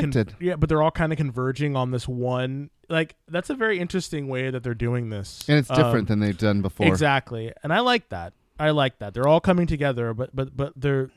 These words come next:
Speaker 2: their, um, their motivations and the reason and, and, like, the, the circumstances that are bringing them all together are so different, and I like that.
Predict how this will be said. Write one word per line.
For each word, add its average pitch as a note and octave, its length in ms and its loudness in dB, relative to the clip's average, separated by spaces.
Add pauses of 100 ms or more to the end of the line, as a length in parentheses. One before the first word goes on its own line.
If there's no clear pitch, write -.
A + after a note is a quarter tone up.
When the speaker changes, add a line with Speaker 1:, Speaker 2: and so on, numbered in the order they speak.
(140)
Speaker 2:
their, C#3+ 420 4
um, B2 380 0 (380)
their D#3 100 0
motivations D3+ 600 4
and C3 40 -6
the B2 80 -2
reason C3+ 440 -2
and, B2+ 280 0
and, B2+ 160 -4
like, B2+ 220 -4
the, A#2 320 -2 (280)
the B2+ 180 0
circumstances C#3 680 -2
that C3+ 100 0
are B2 60 -2
bringing A#2+ 180 0
them C3 120 4
all C3 60 4
together C3+ 320 4
are A2 60 -4
so - 240 -2
different, G#2+ 540 -6
and A#2 100 -10
I A#2 40 -8
like A#2 280 -10
that. E2+ 220 -14